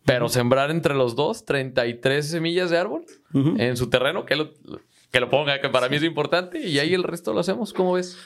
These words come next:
Speaker 2: Bien, me gusta la idea, y como lo dije en el treinta y dos, en el episodio, creo y tengo la firme convicción que todas las personas que tenemos acceso a un micrófono, que tenemos más de diez seguidores,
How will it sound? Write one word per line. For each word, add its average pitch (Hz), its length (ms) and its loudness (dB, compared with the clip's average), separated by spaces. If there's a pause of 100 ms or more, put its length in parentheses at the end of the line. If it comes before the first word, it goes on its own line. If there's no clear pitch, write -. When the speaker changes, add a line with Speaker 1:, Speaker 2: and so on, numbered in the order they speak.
Speaker 2:
Bien, 151 540 0
me 147 100 4
gusta 160 300 2
la 190 80 2
idea, 202 480 -2
y 175 100 -2
como 170 240 -2
lo 147 140 2
dije 175 240 0
en 202 80 0
el 190 100 -2
treinta 160 320 0
y 139 60 -2
dos, 214 240 0
en 180 100 0
el 156 80 0
episodio, 180 760 -2
creo 180 540 -2
y - 200 -14
tengo 165 260 2
la 156 120 2
firme 156 260 0
convicción 156 440 0
que 156 100 -2
todas 151 180 -2
las 151 100 -4
personas 139 320 -4
que 156 80 -2
tenemos 143 320 -4
acceso 135 280 -2
a - 20 2
un 139 60 2
micrófono, 135 560 -2 (360)
que 156 100 2
tenemos 151 340 0
más 156 280 0
de 175 80 0
diez 160 180 0
seguidores, 156 560 -2